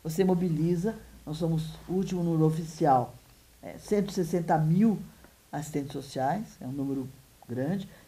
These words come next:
tem quarenta e dois mil só na assistência social, então é uma categoria que se mobiliza rapidamente e que, de um modo geral, né,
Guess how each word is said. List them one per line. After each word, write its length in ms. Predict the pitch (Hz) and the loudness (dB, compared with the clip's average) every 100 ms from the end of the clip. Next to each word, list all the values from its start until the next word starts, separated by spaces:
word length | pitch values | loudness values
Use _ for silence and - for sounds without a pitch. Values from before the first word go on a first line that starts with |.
| - | -2
tem 100 | 196 | 4
quarenta 340 | 208 208 196 | 8 8 6
e 40 | 190 | 6
dois 220 | 190 175 | 6 8
mil 160 | 185 | 4
só 420 | 160 - 214 214 214 | 0 4 10 12 10
na 140 | 170 | 6
assistência 800 | 160 - - 135 139 156 190 185 - - - - | 2 -4 -6 -4 -4 -4 -8 -10 -14 -20 -20 -18
social, 380 | 131 123 123 135 | -16 -10 -4 -4
então 220 | 151 196 202 - - - | -4 -6 -8 -14 -20 -14
é 80 | 156 | -4
uma 120 | 190 | -2
categoria 460 | 196 196 190 180 226 | 0 2 4 4 4
que 80 | - | 0
se 80 | 208 | 2
mobiliza 640 | 220 190 185 240 240 214 | 4 4 4 4 4 6
rapidamente 920 | 190 180 160 151 151 180 208 - 240 - - - _ _ | 4 4 0 0 0 -2 -2 -8 -14 -18 -20 -20 _ _
e 80 | 254 | -10
que, 260 | 254 254 277 | -6 0 0
de 220 | 170 190 | 2 6
um 120 | 254 | 8
modo 560 | 202 208 254 302 214 202 | 10 12 12 12 8 4
geral, 600 | 180 156 139 147 175 196 - - - _ _ _ - | 4 4 4 2 0 -2 -12 -20 -20 _ _ _ -12
né, 260 | 131 196 | -6 -4